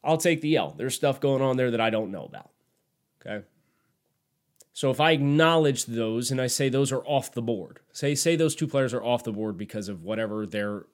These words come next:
individual circumstances are, knowing what we know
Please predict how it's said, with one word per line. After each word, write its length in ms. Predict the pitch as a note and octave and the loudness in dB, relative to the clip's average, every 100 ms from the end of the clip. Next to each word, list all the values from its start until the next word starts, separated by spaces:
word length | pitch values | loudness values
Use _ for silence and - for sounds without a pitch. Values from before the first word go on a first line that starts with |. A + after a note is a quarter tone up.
| - | -6
individual 580 | C#3 B2 A2 G#2 G#2 G2 | -2 0 -2 -4 -6 -8
circumstances 720 | - G2 F#2 - E2+ D2 C2+ | -8 -10 -12 -12 -14 -14 -16
are, 180 | - _ _ _ _ _ _ _ _ _ _ _ _ _ _ _ _ _ - | -20 _ _ _ _ _ _ _ _ _ _ _ _ _ _ _ _ _ -6
knowing 500 | C3 C#3 D3 E3+ F3 | 2 6 8 6 6
what 220 | E3+ C#3+ | 4 4
we 120 | F3+ | 4
know 400 | F3 A2 G#2 C3+ | 4 2 0 -4